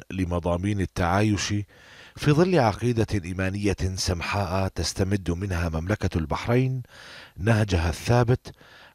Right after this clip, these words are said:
القائم على الاحترام المتبادل والمحبة والحوار وحتى الانفتاح على العالم بجميع جنسياته ومذاهبه وأعراقه دون تمييز أو تعصب بالشكل الذي يرتضيه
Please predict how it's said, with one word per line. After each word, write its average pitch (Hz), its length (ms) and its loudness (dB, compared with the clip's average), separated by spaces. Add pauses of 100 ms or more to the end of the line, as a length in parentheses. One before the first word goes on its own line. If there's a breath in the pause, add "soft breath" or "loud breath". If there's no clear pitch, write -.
القائم 98 560 -2
على 85 200 0
الاحترام 95 580 0
المتبادل 104 760 0 (340 soft breath)
والمحبة 104 960 0
والحوار 120 720 2 (260 soft breath)
وحتى 87 500 -4
الانفتاح 85 600 -6
على 85 240 0
العالم 131 480 2 (560 loud breath)
بجميع 90 480 0
جنسياته 87 880 -2
ومذاهبه 95 840 0
وأعراقه 104 680 2 (540 loud breath)
دون 135 540 2 (220)
تمييز 95 640 0 (160)
أو 82 120 -2
تعصب 143 720 0 (680 soft breath)
بالشكل - 460 0
الذي 92 340 2
يرتضيه 98 760 0